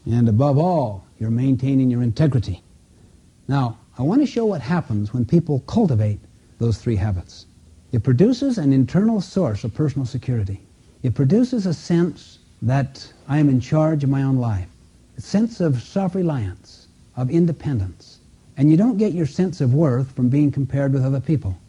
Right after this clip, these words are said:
You see, most people have derived their sense of value and worth from such comparisons. In the academic world, the normal distribution curve. In the social world,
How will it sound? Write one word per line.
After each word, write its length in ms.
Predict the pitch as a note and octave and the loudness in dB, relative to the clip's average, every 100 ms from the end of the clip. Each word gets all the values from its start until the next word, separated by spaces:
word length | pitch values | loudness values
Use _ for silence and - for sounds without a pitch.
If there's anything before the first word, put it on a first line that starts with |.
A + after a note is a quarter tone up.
| - _ | -20 _
You 80 | C#3+ | -6
see, 160 | F3 B3 | 2 2
most 280 | A#3+ A3 | 2 0
people 460 | - C3+ G#2+ G#2+ A#2 - - | 0 0 2 -2 -2 -10 -12
have 200 | - C#3+ | -2 0
derived 600 | C3+ C3+ D#3 F3 F3+ D3+ | 2 2 2 2 2 0
their 140 | C#3+ B2 | 0 -2
sense 440 | - C#3+ G#2+ - | -2 -2 -4 -4
of 260 | A#2 G#2+ F#2 - - | 0 0 -2 -10 -4
value 520 | G#2 B2+ C3+ C#3+ C#3+ | 0 2 2 2 0
and 200 | B2 A#2 | 0 0
worth 440 | A#2 C3 C3+ - - - _ _ | 2 0 0 -4 -18 -20 _ _
from 460 | B2 A#2+ A2+ G#2 F#2 - | 0 2 4 2 0 -8
such 340 | - - B2 - | -8 -4 -2 -2
comparisons. 840 | A2+ G#2 A#2 G#2 F2+ G2 - - - _ _ - B2 | -4 0 0 0 -2 -8 -12 -20 -20 _ _ -14 -2
In 80 | |
the 120 | A#2+ C#3 | 0 2
academic 520 | C#3 C#3+ C#3+ C#3+ C3+ | 0 0 2 0 0
world, 480 | C#3 C#3+ C#3 C#3 C3 - | 0 2 2 0 -4 -10
the 60 | A#2+ | -2
normal 320 | A#2+ C3 C3 | 0 4 4
distribution 640 | B2 A2+ A#2+ A#2+ A#2+ G#2+ G2 | 2 0 -2 0 0 -2 -4
curve. 280 | F#2 F2+ F2 - - - - _ | -4 -4 -8 -18 -20 -20 -20 _
In 100 | A#2+ | 0
the 80 | B2+ | 0
social 360 | B2+ D3+ C#3 C3+ | 2 2 2 2
world, 540 | C#3 C#3+ C#3 C#3+ C#3 | 2 2 2 0 -2